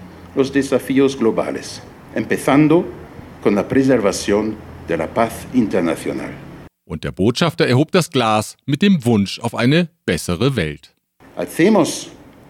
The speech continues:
Speaker 1: nuestras copas y brindemos a un mundo mejor, en el que prevalezcan la paz, la justicia y el respeto a las leyes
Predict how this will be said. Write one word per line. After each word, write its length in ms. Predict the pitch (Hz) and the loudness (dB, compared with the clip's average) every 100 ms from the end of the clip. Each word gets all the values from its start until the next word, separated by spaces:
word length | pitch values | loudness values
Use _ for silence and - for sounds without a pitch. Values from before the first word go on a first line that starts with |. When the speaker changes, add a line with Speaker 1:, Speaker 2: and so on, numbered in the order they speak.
| - | -12
Speaker 1:
nuestras 400 | - - - 127 | -4 -2 -2 -8
copas 520 | - 165 - 175 - - - - - - | -2 -2 0 -4 -6 -16 -20 -20 -20 -8
y 80 | 110 | -6
brindemos 800 | 117 104 90 113 156 147 - - - | -2 0 2 4 4 2 0 -10 -8
a 120 | 95 | -4
un 120 | 92 | -2
mundo 560 | 92 131 156 139 139 139 - | 2 4 6 4 2 0 -8
mejor, 680 | 82 95 - 127 - - - - - - - - - - | -4 -4 0 0 0 -2 -16 -20 -20 -20 -20 -20 -20 -12
en 180 | - 98 | -4 0
el 180 | 123 120 | 0 0
que 400 | 123 98 76 - - - | 0 2 0 -6 -18 -8
prevalezcan 720 | - 104 92 117 151 - 156 | -4 0 2 0 0 2 4
la 200 | 131 - | 4 2
paz, 440 | - 160 196 - - - - - - | 0 0 -2 -8 -16 -20 -20 -12 -6
la 120 | 90 | -4
justicia 800 | - 147 - 190 - 175 156 156 - - - - - | -2 -4 -4 -4 -2 2 2 0 -8 -20 -20 -20 -4
y 140 | - | 2
el 160 | 123 92 | 2 2
respeto 760 | 85 - - 151 151 151 147 - - - | 0 -4 -2 0 4 2 2 -2 -16 -8
a 80 | 101 | -2
las 220 | 101 90 | 0 0
leyes 540 | 101 110 107 110 - | 2 2 2 -2 -10